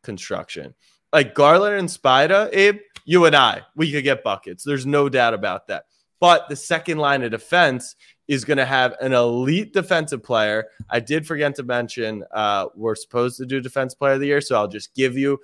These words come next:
I am rolling with Evan Mobley behind him and Jared Allen, who's an incredible shot blocker and was an All-Star last year. They, not all four will be All-Stars this year, but they easily could be.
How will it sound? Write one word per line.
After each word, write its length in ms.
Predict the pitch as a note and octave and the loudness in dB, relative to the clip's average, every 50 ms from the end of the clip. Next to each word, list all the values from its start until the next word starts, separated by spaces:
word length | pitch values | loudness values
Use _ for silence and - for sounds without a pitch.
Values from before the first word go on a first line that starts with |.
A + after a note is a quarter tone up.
| _ _ _ | _ _ _
I 160 | - G#2+ A2 | -2 0 2
am 260 | G2+ G#2+ B2 C3+ C#3+ | 4 4 4 6 6
rolling 300 | D3+ D3 D3 D3 D3 C#3+ | 8 8 8 8 6 4
with 160 | C#3+ C#3+ - | 2 0 0
Evan 300 | - B2+ C#3+ C3+ C3+ C#3 | 2 2 2 2 2 0
Mobley 560 | C#3 C#3 C#3 C#3 C#3 C3 D3 D3+ D3 D3+ D3 D3 _ _ _ _ | 2 4 4 4 4 2 2 2 2 0 0 -4 _ _ _ _
behind 320 | - C3+ B2+ C3 C#3+ D#3 D#3+ | -4 -2 2 2 4 4 2
him 80 | D#3+ D#3+ | 0 2
and 200 | - E3+ E3+ E3 | 2 2 2 4
Jared 240 | D3+ E3 D#3 C#3+ C#3+ | 4 4 4 4 6
Allen, 400 | D#3+ E3+ E3 D#3 D3+ D3+ C#3+ C#3 - _ _ _ | 6 6 6 6 4 2 0 -2 -8 _ _ _
who's 160 | D#3+ D#3+ D3 | -4 -2 -2
an 100 | D#3 D#3 | -2 -2
incredible 420 | D3 C#3 - D#3 C#3+ C#3 C3 C3 B2+ | -2 0 0 0 0 0 0 -4 -2
shot 320 | - C#3+ B2+ A#2+ A#2 - | 0 0 2 2 0 0
blocker 440 | B2+ A#2+ A2+ A#2 A#2 - A#2+ A2+ - _ _ _ - | 2 2 2 2 0 -2 -4 -4 -6 _ _ _ -2
and 160 | - C#3+ C#3 | 0 0 0
was 120 | C3+ B2+ | 0 -2
an 120 | A#2+ A#2+ A#2+ | -2 0 0
All-Star 340 | A#2 A#2 A2+ - A#2 A2 G#2+ | 0 0 0 0 -2 -2 0
last 340 | G#2+ G#2 G#2+ A2 A2 - | 0 0 0 -2 -2 -6
year. 140 | A2+ G#2 F#2+ - _ _ _ - | -8 -8 -8 -8 _ _ _ 6
They, 300 | E3 G3+ A3+ A#3 - - _ _ _ _ _ - | 8 8 8 6 4 -6 _ _ _ _ _ 2
not 280 | E3+ F#3 G3+ A#3+ - - | 6 8 8 8 8 8
all 220 | E3 F3 F#3 F#3 | 8 8 8 8
four 460 | F3 F3+ - - D#3 D#3+ F3 F#3+ G3 F3+ | 6 2 2 4 6 6 8 6 6 4
will 240 | D3+ D#3 C#3+ - | 4 2 0 0
be 200 | - C#3 D3 E3 | 0 -2 -2 0
All-Stars 640 | F3 D3+ E3 E3+ F3+ F3+ - - F#3+ F3+ F#3+ F#3+ F#3 | 0 0 2 0 0 -2 -2 -2 -2 0 -2 -2 -4
this 240 | F#3+ F#3+ F#3+ F#3+ - | -6 -6 -6 -6 -6
year, 300 | G3+ G3+ G3+ G#3+ G#3+ _ _ _ _ _ _ _ _ _ | -4 -4 -4 -4 -6 _ _ _ _ _ _ _ _ _
but 120 | - E3 | -2 0
they 100 | C#3+ E3 | 2 2
easily 400 | E3 F3+ G3+ F#3+ D3+ E3 D3+ C3 | 2 2 0 0 0 -2 -2 -4
could 280 | A#2+ - D#3 D#3 C3+ A2 | -4 -2 -2 -2 -2 -2
be. 300 | A#2 A2 G#2 G2 F#2 - | -4 -4 -4 -6 -6 -10